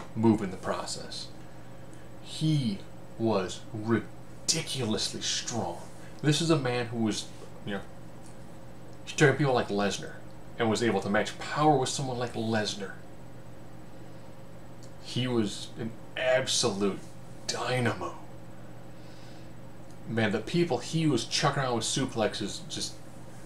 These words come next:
were amazing to see. Speed. You know? You know what?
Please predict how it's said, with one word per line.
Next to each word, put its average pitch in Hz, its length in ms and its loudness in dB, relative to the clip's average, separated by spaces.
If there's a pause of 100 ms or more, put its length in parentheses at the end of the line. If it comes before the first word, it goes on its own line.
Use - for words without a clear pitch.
(500)
were 113 180 8
amazing 101 800 4
to - 80 -8
see. - 200 -4 (1300)
Speed. 92 680 -2 (1900)
You 110 120 6
know? 139 240 2 (4000)
You 113 140 4
know 101 100 6
what? 101 160 4